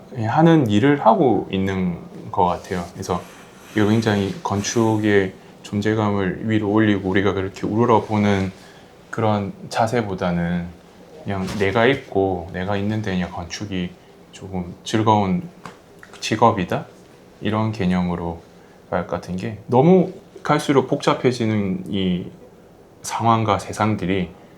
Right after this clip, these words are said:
너무 내가 모르는 분야가 오히려 더 많아지는 것 같아. 너무 건축에만 집중하다 보면 요즘 뭐 너무 나오는 것들도 많은데 이거는 한번 맛도 보기 힘든 거예요, 지금 현재. 근데 이제 다 맛보고 살아야 하는데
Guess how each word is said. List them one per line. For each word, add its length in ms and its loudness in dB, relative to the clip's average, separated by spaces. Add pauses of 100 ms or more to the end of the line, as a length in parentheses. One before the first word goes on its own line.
(140)
너무 400 2
내가 240 6
모르는 440 2
분야가 360 0
오히려 320 2
더 160 -2
많아지는 640 0
것 120 -12
같아. 120 -20 (300)
너무 220 2
건축에만 600 0
집중하다 540 -2
보면 360 -4 (1300)
요즘 260 0
뭐 320 -2
너무 240 4
나오는 320 6
것들도 380 0
많은데 580 0 (120)
이거는 320 2
한번 480 4
맛도 320 4
보기 200 2
힘든 340 -2
거예요, 220 -4
지금 300 -14
현재. 280 -8 (680)
근데 120 -4
이제 260 0
다 160 2
맛보고 380 4
살아야 300 -2
하는데 340 -6